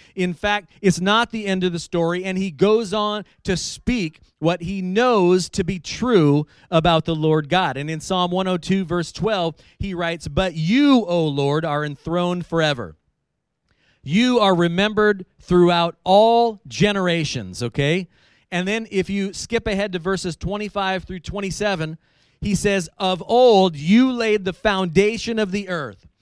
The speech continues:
and the heavens are the work of your hands. They will perish, but you will endure. Yes,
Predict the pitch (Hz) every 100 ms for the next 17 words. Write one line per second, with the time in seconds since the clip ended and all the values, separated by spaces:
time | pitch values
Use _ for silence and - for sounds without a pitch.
0 | _ _ - 180 185 143 185 247 254 262
1 | 254 190 180 170 165 156 185 220 214 190
2 | 190 175 147 127 120 123 - _ _ _
3 | _ _ 156 175 165 143 - 185 220 180
4 | 117 104 - - _ _ _ _ 151 160
5 | 165 165 _ _ _ - 117 170 277 185
6 | 135 143 156 160 147 151 151 107 113 165
7 | 180 -